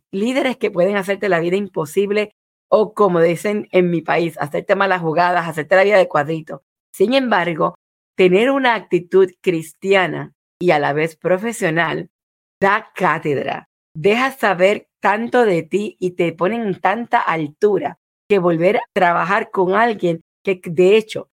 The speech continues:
cuando ya tú conoces que es un tipo de líder cronos, ya tú tienes de antemano que no puedes esperar más allá porque no da más,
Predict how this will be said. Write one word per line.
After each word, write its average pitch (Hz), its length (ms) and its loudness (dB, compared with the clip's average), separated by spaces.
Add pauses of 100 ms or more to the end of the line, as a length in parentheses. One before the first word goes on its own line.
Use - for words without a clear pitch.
(160)
cuando 196 180 4
ya 196 160 4
tú 294 160 -4
conoces 190 1040 0
que 151 140 -4
es 156 60 -6
un 202 140 -6
tipo 208 380 -4
de 170 80 -2
líder 180 340 -2
cronos, - 480 -8 (320)
ya 208 140 2
tú 262 160 -6
tienes 233 420 -4
de 175 200 0
antemano 170 680 -2 (360)
que 208 80 0
no 208 120 0
puedes 285 240 0
esperar 233 380 -2
más 202 260 0
allá 226 440 0 (240)
porque 208 260 0
no 190 160 4
da 233 140 4
más, 226 520 -2